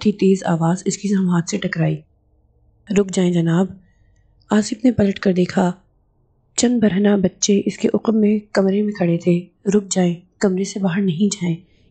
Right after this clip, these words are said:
यह आपके हक़ में बेहतर नहीं होगा। हम आपको हुक्म देने की जुर्रत तो नहीं रखते कि आपके मुती हैं, खुद आपके हुक्म के पाबंद हैं, मगर आपको आगाह कर सकते हैं कि आपका कौन सा कदम आपके लिए सूदमंद है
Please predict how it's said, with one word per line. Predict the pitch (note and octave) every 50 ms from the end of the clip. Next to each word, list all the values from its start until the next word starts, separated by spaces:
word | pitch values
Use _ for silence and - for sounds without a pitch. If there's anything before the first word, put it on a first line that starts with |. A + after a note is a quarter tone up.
| - -
यह | G#3+ G#3+ G3
आपके | F#3+ - - G3+
हक़ | F#3 F3 - -
में | G#3+ G#3+
बेहतर | F#3+ F3 F#3 G#3 G#3
नहीं | G3+ F#3+ E3 A3 G#3
होगा। | G3 G3 E3 - F3+ D#3+ D#3+ - _ _ _ _ _ _ _ -
हम | - G3+ G3
आपको | F#3 F3+ F#3 - G#3+
हुक्म | F3 F#3+ F#3+ G3+ G3 G3+
देने | F#3 F#3+ F#3 F#3
की | F3+ A#3
जुर्रत | G3 F#3 F3 D#3+ E3+ E3+ -
तो | G#3+
नहीं | G#3 G3 F3+ F#3 A3
रखते | G3 F#3 - - - F#3
कि | F3+ G#3+
आपके | G3+ F#3 F#3 F#3+ - G3
मुती | F3+ E3+ D#3+ - F#3+ G3 G3+
हैं, | E3 F3+ E3+ F#3+ - - _ _ _ _ _ _ _ - -
खुद | A#3+ A#3 - -
आपके | F#3+ F#3 F#3 - - A3
हुक्म | G3 F#3 - G3+ G3
के | F#3+ -
पाबंद | G#3 - F#3 E3+ D#3+ E3+ F3 G3+ F#3
हैं, | F#3 F3+ D#3+ D#3 - _ _ _ _ _ _ _ -
मगर | G3 F3+ F#3+ F#3+
आपको | F#3+ F3+ F3+ - G#3+ G#3+
आगाह | - G#3 F3+ E3+ F3+ F#3+
कर | F#3 - G#3 F#3+
सकते | - - F#3 - - - F3+
हैं | F3 F3+ F3+ F#3+ - _ - - - _ -
कि | G#3+
आपका | G3+ F#3 F#3+ - G#3+ G3+
कौन | G3+ G3+ G3 G3 G3+
सा | G3 G3+ A3
कदम | G#3+ - F#3+ E3+ F#3+ F#3 -
आपके | - F3 F3+ F3+ - F#3
लिए | F#3 F#3+ F#3
सूदमंद | F#3 - F#3 F3 E3+ E3+ E3+ E3 F#3 F#3+
है | F#3+ G3+ G3 G3